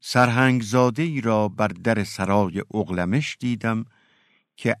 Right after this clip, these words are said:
عقل و کیاستی و فهم و فراستی زاید الوصف داشت. هم از عهد خردی آثار بزرگی در ناصیهٔ او پیدا.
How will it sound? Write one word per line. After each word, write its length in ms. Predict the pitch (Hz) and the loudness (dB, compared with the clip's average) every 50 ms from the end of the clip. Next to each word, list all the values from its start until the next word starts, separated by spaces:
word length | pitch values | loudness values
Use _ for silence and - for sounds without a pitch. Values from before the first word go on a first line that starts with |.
| _ - | _ 0
عقل 280 | 127 117 104 110 110 | 0 0 0 0 -2
و 60 | 98 90 | -2 -2
کیاستی 1160 | - - - 110 107 104 98 92 82 - - - 156 160 156 - - - 85 78 - - _ _ _ _ _ _ _ _ _ _ _ - | -4 -6 -4 0 2 2 2 0 -2 -6 -10 -8 -8 -8 -8 -10 -14 -14 -14 -14 -16 -18 _ _ _ _ _ _ _ _ _ _ _ -4
و 200 | - 107 92 87 | -2 0 0 0
فهم 600 | - _ _ _ - 113 101 90 - - - 101 | -4 _ _ _ 0 0 0 0 -2 -8 -8 -8
و 60 | 90 | -8
فراستی 1080 | - - - 107 107 107 107 104 95 - - - 170 165 - - 131 120 113 107 107 | -6 -4 -2 0 0 2 0 0 -2 -6 -8 -8 -10 -8 -8 -8 -8 -6 -6 -8 -8
زاید 580 | 101 92 92 107 104 95 85 78 85 95 85 90 | -8 -2 2 4 4 4 2 -2 -6 -8 -6 -6
الوصف 800 | 92 85 78 76 92 104 101 95 87 82 - - - - _ - _ - | -8 -10 -8 -6 -4 -4 -4 -4 -6 -10 -12 -14 -14 -14 _ -16 _ -10
داشت. 540 | 104 95 90 82 78 85 - - - - _ _ _ _ _ _ _ _ _ _ _ _ _ _ _ _ _ _ | -8 -8 -8 -8 -12 -18 -20 -20 -20 -20 _ _ _ _ _ _ _ _ _ _ _ _ _ _ _ _ _ _
هم 360 | _ - 113 120 123 120 117 117 | _ -2 2 2 2 2 0 -2
از 340 | - - 113 110 - - - _ _ - | -4 -4 -4 -6 -6 -10 -20 _ _ -2
عهد 360 | 120 107 92 - - - 113 | -2 -2 -2 -4 -4 -4 -4
خردی 760 | - - - 127 135 123 127 113 107 160 175 175 160 151 - _ _ _ _ _ _ _ _ - | -4 -2 0 2 2 2 0 -2 -2 -2 -2 -2 -2 -4 -8 _ _ _ _ _ _ _ _ 0
آثار 580 | 113 113 110 98 - - 147 180 180 156 135 | 2 4 4 2 0 0 0 0 0 -2 -2
بزرگی 720 | 104 98 104 101 82 92 95 87 85 78 98 156 180 175 - | -2 0 0 0 0 0 -2 -2 -2 -2 -2 -2 -2 -2 -2
در 180 | - 113 104 - 87 | -2 -4 -4 -2 -4
ناصیهٔ 760 | 95 98 101 95 85 76 - - - 110 127 170 170 139 | -4 -2 -2 -2 -4 -6 -10 -12 -8 -6 -4 -4 -4 -4
او 480 | 113 - - 95 98 92 90 92 95 107 _ _ _ _ _ _ _ _ _ - | -8 -10 -10 -12 -12 -12 -12 -14 -16 -18 _ _ _ _ _ _ _ _ _ -4
پیدا. 600 | - 104 101 85 73 - 85 82 78 73 - _ | 0 0 0 0 -2 -6 -8 -8 -8 -10 -16 _